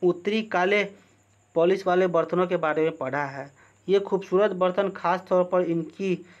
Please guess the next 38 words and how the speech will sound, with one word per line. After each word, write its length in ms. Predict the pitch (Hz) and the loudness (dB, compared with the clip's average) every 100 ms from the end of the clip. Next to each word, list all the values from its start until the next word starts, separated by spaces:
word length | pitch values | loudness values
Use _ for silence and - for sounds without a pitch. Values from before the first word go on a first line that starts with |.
| _ | _
कटोरियाँ 560 | - 160 165 170 190 185 | -4 0 2 4 4 4
तथा 240 | 175 165 | 2 0
थालियाँ, 500 | 170 - 151 160 175 | -4 -4 -4 0 0
इस 220 | 170 180 170 | 0 -2 -2
महाद्वीप 500 | 160 160 156 180 180 | -4 -2 0 -2 -2
के 80 | 170 | -4
अनेक 360 | 147 156 170 | -2 -2 -4
पुरास्थलों 460 | - 156 147 - 165 | -2 0 0 -2 -4
से 140 | 160 | -2
मिले 260 | 151 143 143 | -4 -4 -6
हैं। 220 | 139 139 - - - _ | -8 -12 -20 -20 -20 _
सवाल 300 | 156 160 208 | -2 2 2
उठता 340 | 214 175 - 214 | 0 -2 0 -2
है 160 | 202 | 0
कि 180 | 202 196 | -4 -4
इन 100 | 202 | -2
जगहों 320 | 185 185 185 | 0 2 2
पर 140 | 190 185 | 2 2
ये 160 | 180 | 2
बर्तन 340 | 185 175 175 180 | 2 0 0 0
कैसे 320 | 156 131 165 | -2 -4 -4
पहुँचे 380 | 160 151 143 147 | -4 -6 -6 -8
होंगे। 400 | 139 135 135 135 - - - - | -8 -10 -12 -14 -18 -20 -20 -4
ऐसा 360 | 156 170 214 214 | -2 0 0 2
अनुमान 400 | 196 185 185 196 | 2 2 2 2
लगाया 260 | 180 180 | 2 4
जाता 260 | 185 180 185 | 2 2 0
है 60 | |
कि 120 | 180 180 | 0 -2
जहाँ 360 | 156 156 190 | -2 -2 -2
से 160 | 196 185 | 0 2
ये 80 | 180 | 2
बर्तन 520 | 160 160 165 185 180 - | 2 0 0 -2 -2 -4
बनते 320 | 151 151 156 175 | -4 -2 -2 -2
थे, 160 | 175 | 0
वहाँ 320 | 165 147 165 | 0 0 -2
से 140 | 170 160 | -4 -2
व्यापारी 580 | 147 143 143 156 175 | -2 -2 -2 0 -2